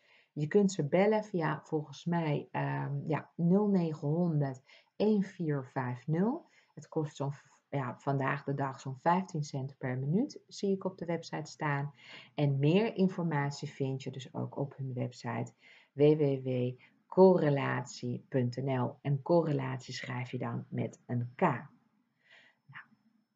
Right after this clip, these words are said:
dit was alweer dus de laatste aflevering van de driedelige serie over hoe je met astrologie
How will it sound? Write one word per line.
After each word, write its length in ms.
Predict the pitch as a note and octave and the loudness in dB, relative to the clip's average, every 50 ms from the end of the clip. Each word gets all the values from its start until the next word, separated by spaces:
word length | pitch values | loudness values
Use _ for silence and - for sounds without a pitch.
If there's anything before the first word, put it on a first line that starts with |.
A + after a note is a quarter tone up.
| _ _ _ _ - _ _ _ _ | _ _ _ _ -20 _ _ _ _
dit 340 | _ C#3+ B2+ G#3 B3 D4 D4 | _ 0 6 6 8 8 6
was 220 | - A#3+ A3+ - | 4 0 0 2
alweer 420 | G#3 F#3 E3+ D#3+ D3+ D3 C#3 C#3+ D3 | 2 2 4 4 4 4 2 2 0
dus 220 | C#3+ D3 C#3+ - | -2 -4 -6 -6
de 140 | - B2 B2+ | -8 -10 -8
laatste 600 | B2 B2 C#3 E3 G#3+ B3 A#3+ - - - G3+ F#3 | -4 -2 0 0 -2 -2 -6 -10 -8 -6 -6 -6
aflevering 760 | E3+ E3 D#3+ D#3 - D3+ D3 C#3+ C#3+ D3 - C#3 C#3+ C#3+ C#3+ | -4 -8 -8 -6 -4 -2 0 0 -2 -4 -6 -8 -8 -8 -6
van 140 | - C3 B2 | -6 -6 -6
de 120 | B2 B2 | -4 -6
driedelige 720 | A#2+ C#3+ D3 F3+ F#3+ F#3 D#3+ D#3 D3+ D3 C#3+ C#3 - - C#3 | -4 -2 -2 -2 0 2 2 2 2 2 0 -2 -6 -8 -12
serie 540 | - - - C3 B2+ B2+ B2 B2 B2 - - | -16 -12 -10 -6 -6 -4 -4 -4 -6 -8 -2
over 400 | - D3 E3+ F3 F3 - D#3 D3 | 0 2 2 2 0 -4 -6 -4
hoe 240 | C3 B2+ C#3+ D#3 D3 | -4 -4 -2 -2 -2
je 80 | C#3 | -2
met 220 | B2+ B2 B2+ B2+ - _ | -4 -6 -8 -10 -10 _
astrologie 920 | C3 C3 B2 - - - C3 B2 B2 B2 - - - A3 A#3 A#3+ B3 | -8 -8 -8 -10 -12 -10 -6 -6 -6 -6 -6 -2 -2 0 0 -2 -4